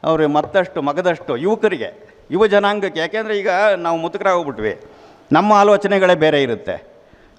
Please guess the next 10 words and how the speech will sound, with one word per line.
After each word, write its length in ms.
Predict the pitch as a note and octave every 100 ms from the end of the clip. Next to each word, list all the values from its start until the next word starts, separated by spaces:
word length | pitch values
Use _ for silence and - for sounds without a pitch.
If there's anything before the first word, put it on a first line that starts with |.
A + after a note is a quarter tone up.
| G3
ಆದರೆ 180 | G3+ F3 F3
ಯುವಕರಲ್ಲಿ 520 | B3+ B3 B3 A#3+ A3 G#3
ಈಗ 120 | E3 F#3+ B3 G#3 E3+
ಏನೇನೋ 220 | A3+ B3+ A3+
ಬಂದ್ಬಿಟ್ಟಿದೆ 380 | A3 G3+ F#3+ F#3
ಕಣ್ರಿ, 260 | F3 E3+ G3 F#3 - - - _
<clears throat> 300 | A3+ G#3 D3+
ಅವ್ರ 120 | F3 A3
ಆಲೋಚನೆನೇ 480 | G#3 A3 A3 A3 A3 F#3
ಬೇರೆ 180 | G3+